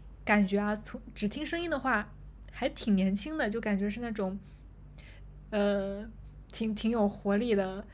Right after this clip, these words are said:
呃，中年程序员。<laughs> 中年，我也不知道他多大。但是那次线下聚餐，我见到他的真容之后，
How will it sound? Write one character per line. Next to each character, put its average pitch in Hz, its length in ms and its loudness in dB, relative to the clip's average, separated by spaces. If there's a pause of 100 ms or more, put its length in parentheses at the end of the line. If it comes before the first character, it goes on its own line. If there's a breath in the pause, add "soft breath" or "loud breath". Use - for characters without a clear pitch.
(360 loud breath)
呃， 196 320 -2
中 226 180 -2
年 220 180 4
程 220 160 -4
序 214 120 -2
员。 202 380 4
<laughs> - 300 -14
中 254 160 -2
年， 240 200 -6
我 226 100 -2
也 233 60 2
不 214 60 0
知 226 40 6
道 226 60 2
他 226 80 0
多 220 100 -2
大。 202 180 -2 (300 loud breath)
但 311 220 8
是 262 320 4 (220 loud breath)
那 277 140 0
次 269 160 -2
线 262 180 -2
下 254 140 0
聚 226 140 -6
餐， 220 380 -2 (540)
我 202 120 0
见 254 120 0
到 226 140 4
他 233 140 -2
的 233 80 0
真 240 180 -2
容 208 160 4
之 214 120 -2
后， 208 280 -2